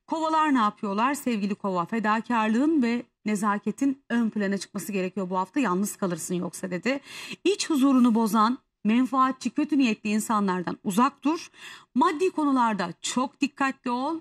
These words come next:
Ya ne olur, eğer Kova burcuysan geçmişle ilgilenme artık. O geçti.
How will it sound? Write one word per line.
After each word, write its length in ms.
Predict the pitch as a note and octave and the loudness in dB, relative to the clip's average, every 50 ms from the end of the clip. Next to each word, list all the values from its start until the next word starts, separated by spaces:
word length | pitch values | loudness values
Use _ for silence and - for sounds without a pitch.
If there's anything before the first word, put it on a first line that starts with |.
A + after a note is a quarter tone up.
| - _ _ _ _ _ _ | -10 _ _ _ _ _ _
Ya 140 | C#4 C4 B3+ | -8 -4 -2
ne 120 | B3+ C4 | -2 -2
olur, 240 | D#4+ F4 F#4 D4+ E3 - _ | -2 -2 -4 -4 -6 -6 _
eğer 280 | - D4+ E4+ D#4 C#4 C4 - | -2 0 2 2 0 0 -2
Kova 280 | - D4 D#4 F4 F4 C#4 | -4 -2 0 0 2 2
burcuysan 640 | D4+ D4+ C#4 A3+ D4 D4 C4+ - - C4 B3+ B3+ - _ _ _ _ _ - | 2 2 2 4 2 2 2 2 0 0 0 -2 -4 _ _ _ _ _ 0
geçmişle 480 | C4+ C#4+ C4+ - D#4 E4+ C4+ - - | 2 2 2 0 -2 -2 0 0 2
ilgilenme 540 | C4+ C4 B3+ A3 A#3 A#3+ B3+ C#4 C4+ B3+ A#3 | 2 4 4 4 4 4 6 6 6 6 4
artık. 340 | A3 G#3+ G#3 - - _ - | 4 0 -4 -6 -10 _ -2
O 120 | B3+ A3 | 0 2
geçti. 480 | F#3 B3 A#3+ - - - - - F4+ D4 | 4 4 4 4 2 0 0 -2 -2 -2